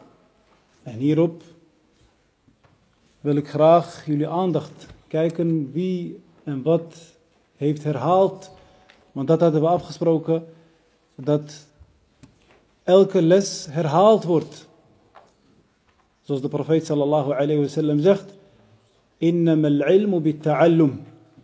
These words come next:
Het kennis en kennis hebben en verkrijgen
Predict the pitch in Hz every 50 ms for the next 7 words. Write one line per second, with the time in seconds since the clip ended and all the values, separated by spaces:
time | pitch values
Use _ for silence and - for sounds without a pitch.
0 | _ _ _ _ _ _ _ _ _ _ _ _ _ - 143 147 - - 214 247
1 | 269 277 302 285 - - - - - - - _ _ _ _ _ - 147 127 -
2 | - 175 185 190 190 180 - - - 147 156 180 180 208 220 226 226 - - _
3 | _ _ _ _ _ _ _ _ _ _ _ _ _ _ _ _ _ _ _ -
4 | 147 131 113 151 147 143 160 165 170 196 202 196 208 214 233 262